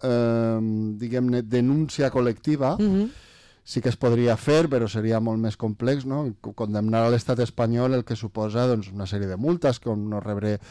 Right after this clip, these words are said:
Speaker 1: certes subvencions, etcètera. Però normalment el que ha anat fent la gent és fer den-,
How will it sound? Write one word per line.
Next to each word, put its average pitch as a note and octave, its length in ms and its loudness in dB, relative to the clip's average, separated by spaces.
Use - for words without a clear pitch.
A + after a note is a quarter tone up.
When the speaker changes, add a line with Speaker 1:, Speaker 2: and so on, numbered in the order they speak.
Speaker 1:
certes A2 380 -4
subvencions, A#2+ 680 0
etcètera. C3 540 0
Però D3+ 280 4
normalment C#3 500 2
el D3+ 140 2
que A#2+ 80 -2
ha - 20 2
anat A#2+ 240 0
fent B2+ 180 0
la A#2+ 140 0
gent C3 260 0
és C#3+ 120 -6
fer B2+ 180 0
den-, A#2+ 240 0